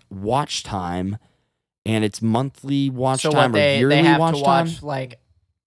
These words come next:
Speaker 2: oh, oh, okay,
Speaker 1: It's
Speaker 2: that's
Speaker 1: like
Speaker 2: different.
Speaker 1: forty thousand hours or something within a
Speaker 2: Mm.
Speaker 1: year, something
Speaker 2: Mm.
Speaker 1: like that.
Speaker 2: I didn't know, 'cause I know with, like, music streaming platforms, you know, like, on Spotify,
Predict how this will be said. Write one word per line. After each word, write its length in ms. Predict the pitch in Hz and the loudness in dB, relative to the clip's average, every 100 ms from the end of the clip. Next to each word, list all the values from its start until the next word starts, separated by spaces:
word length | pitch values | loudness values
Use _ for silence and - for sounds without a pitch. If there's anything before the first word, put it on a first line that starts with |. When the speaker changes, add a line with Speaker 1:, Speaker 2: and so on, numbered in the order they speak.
| _ | _
Speaker 2:
oh, 320 | 147 156 135 - | -2 0 0 -2
oh, 240 | 151 143 | -2 0
okay, 180 | 135 - | -2 -2
Speaker 1:
It's 80 | 123 | 0
Speaker 2:
that's 180 | 156 131 | 0 2
Speaker 1:
like 60 | 135 | 0
Speaker 2:
different. 240 | 135 120 | 0 -2
Speaker 1:
forty 340 | 143 160 160 | 2 2 0
thousand 480 | 147 143 131 123 113 | 0 2 2 0 -4
hours 640 | 95 95 107 120 127 123 117 | -6 -6 -2 -2 -2 -4 -6
or 120 | 95 | -8
something 360 | - 120 123 110 | -6 -4 -4 -2
within 280 | 101 113 | -2 0
a 20 | 110 | 0
Speaker 2:
Mm. 240 | 190 127 | -2 -2
Speaker 1:
year, 480 | 110 120 147 175 175 | 0 2 2 2 -2
something 340 | - 151 170 | -4 -4 -2
Speaker 2:
Mm. 20 | 196 | -2
Speaker 1:
like 160 | 202 | -2
that. 260 | 214 214 214 | -2 -2 0
Speaker 2:
I 60 | |
didn't 160 | 208 208 | 0 0
know, 160 | 185 180 | -2 -2
'cause 160 | 180 | -2
I 100 | 170 | -2
know 160 | 170 208 | 0 -2
with, 100 | 180 | 0
like, 260 | 147 135 151 | -4 -4 -8
music 440 | 156 180 165 - | -4 -2 -2 -8
streaming 440 | - 165 156 165 | -8 -4 -4 -4
platforms, 720 | 170 180 175 - 180 180 180 175 | -4 -4 -4 -6 -6 -6 -8 -8
you 60 | |
know, 200 | 170 170 | -6 -6
like, 280 | 165 143 131 - | -6 -8 -10 -12
on 160 | 143 139 | -10 -8
Spotify, 760 | - 139 143 - 151 156 165 | -2 -2 -2 -2 -2 -2 -4